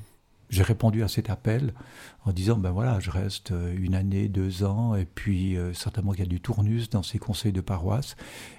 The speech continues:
Et j'y suis resté vingt et un ans avec, euh,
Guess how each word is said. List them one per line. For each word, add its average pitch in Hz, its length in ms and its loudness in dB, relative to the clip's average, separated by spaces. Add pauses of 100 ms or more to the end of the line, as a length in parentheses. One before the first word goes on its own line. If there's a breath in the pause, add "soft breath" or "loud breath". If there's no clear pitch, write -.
Et 101 100 2
j'y 95 120 0
suis - 280 -2
resté 113 720 2 (1000 loud breath)
vingt - 220 2
et 110 40 2
un 98 220 4
ans 143 340 2
avec, 101 500 0
euh, 92 320 2